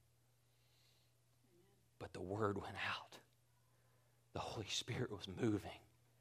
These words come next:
Despite the struggles, despite the trials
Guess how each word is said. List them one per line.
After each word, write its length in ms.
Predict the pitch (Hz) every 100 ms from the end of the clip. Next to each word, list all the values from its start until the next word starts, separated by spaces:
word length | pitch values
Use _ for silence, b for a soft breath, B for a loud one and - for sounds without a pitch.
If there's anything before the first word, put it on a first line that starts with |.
| b b b b b - - - - - - - - - - _ _ _ _ _ _ _ _ -
Despite 520 | - - - 139 -
the 80 | 101
struggles, 500 | - 101 104 90 -
despite 500 | - - - 110 -
the 80 | 110
trials 640 | - - - - - -